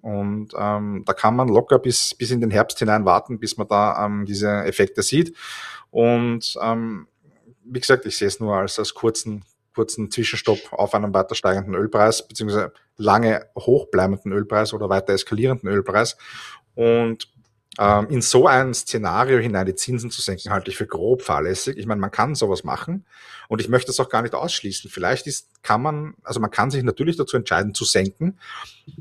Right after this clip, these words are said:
Es muss, also, weil ich immer sag, also wenn ich, wenn ich in irgendeinem, in einem Meeting oder auf irgendeinem Vortrag sag, man kann nicht senken, dann meine ich damit, es wäre komplett sinnbefreit zu senken.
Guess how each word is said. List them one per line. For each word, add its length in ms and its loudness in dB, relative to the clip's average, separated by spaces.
Es 180 0
muss, 220 4
also, 160 4
weil 460 -2
ich 40 -4
immer 140 2
sag, 380 2
also 220 -4
wenn 100 4
ich, 240 -6
wenn 220 2
ich 180 -4
in 80 -4
irgendeinem, 560 2
in 140 -6
einem 240 -2
Meeting 360 -4
oder 220 0
auf 100 -6
irgendeinem 220 -4
Vortrag 340 0
sag, 260 2
man 220 -2
kann 300 0
nicht 220 -2
senken, 540 -4
dann 140 0
meine 200 0
ich 80 -6
damit, 240 0
es 140 -4
wäre 140 2
komplett 640 0
sinnbefreit 680 2
zu 80 -10
senken. 400 -10